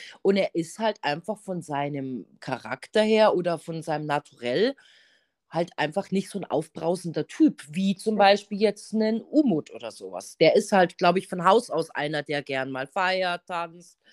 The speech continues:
Speaker 1: und sowas. Der ist halt einfach ein anderer Charakter.
Speaker 2: Absolut.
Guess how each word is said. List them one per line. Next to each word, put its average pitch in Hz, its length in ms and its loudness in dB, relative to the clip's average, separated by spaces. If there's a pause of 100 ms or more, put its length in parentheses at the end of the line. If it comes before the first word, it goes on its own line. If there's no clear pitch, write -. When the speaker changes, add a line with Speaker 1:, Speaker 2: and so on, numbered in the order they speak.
(280)
Speaker 1:
und 175 140 -14
sowas. 180 260 -8
Der - 140 -6
ist 190 120 -8
halt 190 140 -10
einfach 170 200 -8
ein 170 100 -14
anderer 156 280 -12
Charakter. 156 540 -12 (520)
Speaker 2:
Absolut. 233 680 -6